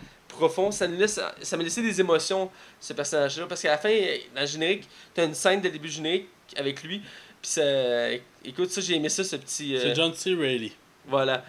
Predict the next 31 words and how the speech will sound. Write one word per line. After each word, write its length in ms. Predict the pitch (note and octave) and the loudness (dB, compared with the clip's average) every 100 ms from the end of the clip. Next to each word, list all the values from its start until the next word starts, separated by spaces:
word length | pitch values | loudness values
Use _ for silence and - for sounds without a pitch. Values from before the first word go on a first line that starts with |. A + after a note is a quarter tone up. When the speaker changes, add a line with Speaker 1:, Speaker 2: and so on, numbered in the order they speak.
| - - | -18 -10
Speaker 1:
Cet 100 | - | -4
acteur-là, 300 | D3+ D3 E3+ | 0 2 2
il, 240 | G3 D3 A#2+ | 0 -2 -10
je 100 | C#3 | -10
le 80 | C#3+ | -10
trouve, 280 | C#3 E3+ E3+ | -8 -6 -6
je 60 | C3+ | -8
le 60 | |
trouve 140 | C#3 D3+ | -12 0
très 160 | F3+ | 2
bon. 160 | D3+ G3 | 4 4
D'ailleurs, 220 | E3+ F3+ | 4 4
il 80 | F#3+ | 4
a 40 | |
fait 160 | F#3+ F#3 | 0 -2
une, 300 | D#3 D3 C#3+ | -6 -4 -4
un 40 | |
film 240 | C#3+ G#3 G3+ | -4 -6 -4
comédie 420 | F#3 D#3+ C3+ G3+ | -4 -4 -6 -10
qui 100 | G3+ | -4
est 20 | |
dans 140 | D3 C#3+ | 0 0
mes 140 | C#3 | 0
tops 220 | C#3 F3+ | -2 -4
de 80 | E3 | -4
comédie, 400 | D#3 C#3 C#3 E3 | -4 -4 -4 -6
c'est, 160 | F3+ C#3+ C3 | -8 -4 0
euh... 220 | B2 A#2+ A#2+ - - - | 0 0 -4 -20 -16 0
Dewey 280 | E3 F3 F3 | 2 2 2
Cox, 580 | - A3 - - - - _ - | 2 2 2 -6 -6 -12 _ -14
Speaker 2:
Mhm. 260 | B2 F3+ | -12 -12